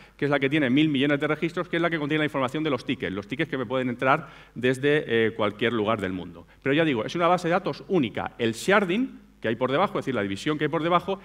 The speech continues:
ya la implementa Google para ti. Tú ves una única, eh, base de datos como es, eh, como es esta. ¿Qué pasa si, eh, quiero realizar una query, una query sobre esa base de datos?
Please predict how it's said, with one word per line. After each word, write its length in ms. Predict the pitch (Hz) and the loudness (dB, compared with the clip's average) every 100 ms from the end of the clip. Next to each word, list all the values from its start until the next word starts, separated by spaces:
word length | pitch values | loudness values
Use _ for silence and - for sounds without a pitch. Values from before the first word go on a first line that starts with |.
| - 139 | -14 -2
ya 180 | 147 | 2
la 60 | 160 | 4
implementa 400 | 151 135 147 131 | 2 0 -2 -2
Google 260 | 131 131 127 | -2 -2 -2
para 200 | 113 107 | -2 -4
ti. 140 | 90 | -6
Tú 160 | - 135 | -6 0
ves 280 | 151 156 - | 0 -2 -6
una 220 | 156 131 | -2 0
única, 500 | 120 127 127 131 135 - - - | 0 0 2 2 2 -8 -20 -6
eh, 240 | 113 107 110 | -2 0 2
base 280 | 120 - | 2 2
de 60 | 107 | 2
datos 340 | 113 117 135 | 2 0 -6
como 220 | - 101 104 | -6 -4 -2
es, 180 | 101 | -2
eh, 100 | 98 | -6
como 220 | 98 101 98 | -4 -6 -6
es 80 | |
esta. 280 | 78 - 82 - _ - - - - | -8 -12 -18 -18 _ -20 -20 -20 -2
¿Qué 140 | - 180 | 2 4
pasa 340 | 214 208 233 | 4 2 0
si, 340 | 226 180 208 - | 0 0 0 0
eh, 260 | 135 131 131 | 0 0 2
quiero 200 | 170 202 | 2 4
realizar 340 | 165 135 165 | 0 0 -2
una 160 | 165 175 | 0 0
query, 400 | 190 190 110 95 - | 4 4 2 -4 -10
una 160 | 110 110 | -6 -4
query 260 | 147 170 | -2 -2
sobre 280 | - 113 117 | -2 -2 -2
esa 140 | 123 120 | 0 0
base 220 | 117 110 | 0 0
de 60 | |
datos? 360 | 143 180 95 | 0 0 -4